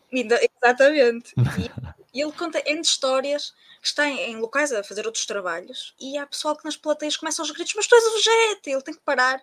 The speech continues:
Speaker 1: os teatros para dizer, "Olha, chefe, sim, sou o Vegeta, mas daqui a bocado a gente conversa ali lá, lá atrás. Deixa-me fazer o meu <laughs> trabalho."
Speaker 2: É, o Henrique Feist é a mesma coisa, não é? Para mim, a voz do Henrique Feist é, "Será sempre o Son Goku." Lembra-me sempre o, o Son Goku.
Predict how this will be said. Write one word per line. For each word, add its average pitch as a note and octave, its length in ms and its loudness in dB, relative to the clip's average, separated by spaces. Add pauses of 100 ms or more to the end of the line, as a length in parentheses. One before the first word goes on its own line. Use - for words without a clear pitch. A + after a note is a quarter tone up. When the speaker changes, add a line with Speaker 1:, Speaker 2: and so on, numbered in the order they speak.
(340)
Speaker 1:
os - 100 -8
teatros C4+ 440 2
para C#4 80 -6
dizer, B3 140 -4
"Olha, B3 140 0
chefe, G#3 340 -6
sim, B3+ 300 -6
sou A#3+ 160 -4
o A#3 40 -4
Vegeta, B3 380 -6
mas A#3+ 160 -10 (400)
daqui C5 180 -2
a E4 40 2
bocado F4 240 6
a F4 40 6
gente E4+ 200 0
conversa C#4 500 2
ali A3+ 260 0
lá, G#3 200 -4 (220)
lá A3+ 100 0
atrás. G#3+ 440 -6 (180)
Deixa-me F#4+ 260 2
fazer E4+ 220 4
o - 20 2
meu F#4 120 6
<laughs> - 120 -6
trabalho." C4 420 6 (540)
Speaker 2:
É, F#2 200 0
o D#3 80 8
Henrique G2 240 6
Feist - 300 6
é A2 40 6
a G2+ 40 6
mesma G#2 260 0
coisa, A#2 420 -2
não E2 100 -8
é? - 380 -10
Para G#2 140 6
mim, G#2 240 4
a G#2+ 60 8
voz G#2 220 4
do G#2 80 2
Henrique G2+ 240 -2
Feist A2+ 380 0
é, A#2+ 120 -2
"Será F2 320 -6
sempre F2+ 260 -8
o - 20 -8
Son - 160 -8
Goku." G2+ 380 -4 (580)
Lembra-me F2 360 -6
sempre F2 400 -10
o, F2 420 -10 (100)
o - 80 -20
Son - 140 -12
Goku. E2+ 340 -10